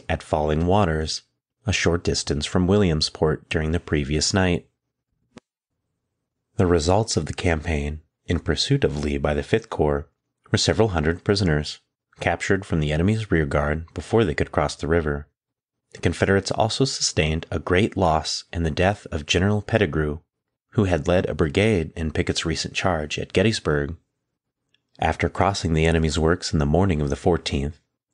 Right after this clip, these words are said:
three brave boys of Company K, E, A,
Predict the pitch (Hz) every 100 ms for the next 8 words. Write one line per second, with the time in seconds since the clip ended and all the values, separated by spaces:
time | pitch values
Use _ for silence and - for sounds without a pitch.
0 | _ _ - 80 90 107 110 92 82 98
1 | 98 - 92 90 73 71 - - - -
2 | - 85 82 71 - 90 82 95 104 -
3 | _ _ _ _ _ 90 87 98 107 107
4 | _ _ _ _ _ _ 98 90 69 78